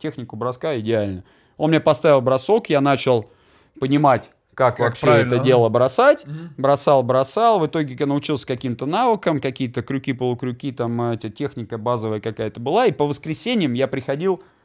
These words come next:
Speaker 1: к своему возрасту и
Speaker 2: Мгм.
Speaker 1: тренировался. А получалось так, что там прям по времени было распределено. Один зал большой, центральный считался, институт физкультуры, и по времени было по возрастам распределено, сколько там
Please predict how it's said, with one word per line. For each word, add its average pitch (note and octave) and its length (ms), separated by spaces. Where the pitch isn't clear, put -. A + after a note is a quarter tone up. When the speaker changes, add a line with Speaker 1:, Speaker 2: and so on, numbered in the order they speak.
Speaker 1:
к - 60
своему D#3 420
возрасту E3 420
и D#3+ 100
Speaker 2:
Мгм. A#2 80
Speaker 1:
тренировался. C3 760
А B2 100
получалось D#3 440
так, G#3 180
что C#3+ 380
там D3 140
прям C#3+ 220
по E3 120
времени D#3+ 300
было B2+ 300
распределено. C3+ 560
Один B2 260
зал G#3+ 220
большой, C#3 400
центральный A2+ 540
считался, G#2+ 520
институт B2+ 220
физкультуры, A3+ 400
и - 20
по F3 140
времени G#3 260
было D#3+ 180
по D3+ 100
возрастам D3+ 420
распределено, C#3+ 440
сколько C#3 280
там B2+ 300